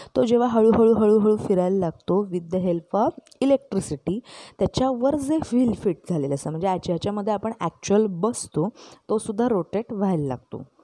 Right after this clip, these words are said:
बरोबर की नाही? This is the combination of an axle and wheel and actually this is a simple machine. आणि मग अशा simple मशीनचे आपण अनेक उदाहरणं बघितलेली आहेत,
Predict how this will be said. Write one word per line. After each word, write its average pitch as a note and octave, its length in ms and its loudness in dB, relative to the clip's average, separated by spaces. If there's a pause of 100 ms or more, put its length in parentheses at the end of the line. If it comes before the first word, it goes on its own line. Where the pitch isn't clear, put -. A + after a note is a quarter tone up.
(240)
बरोबर E4 360 0
की B3 80 -2
नाही? - 640 -12
This C4 240 -8
is A#3+ 100 -6
the C4+ 180 -4
combination A#3 580 -4
of B3 160 -4
an F3+ 320 -4
axle F#3 640 -4
and G#3 340 -8
wheel D#3 180 -2 (500)
and F#3+ 140 0 (180)
actually B3 420 -2
this G3+ 280 -2
is G#3 340 -2
a - 60 -4
simple F#3+ 680 0
machine. C#3+ 400 -6 (320)
आणि F#3 100 -4
मग A#3 120 -2
अशा A3 220 -4
simple A#3 400 -4
मशीनचे A#3+ 440 -6
आपण B3 200 -4 (140)
अनेक G3+ 460 -2
उदाहरणं G3 400 0
बघितलेली D#3+ 520 -4
आहेत, D#3 260 -2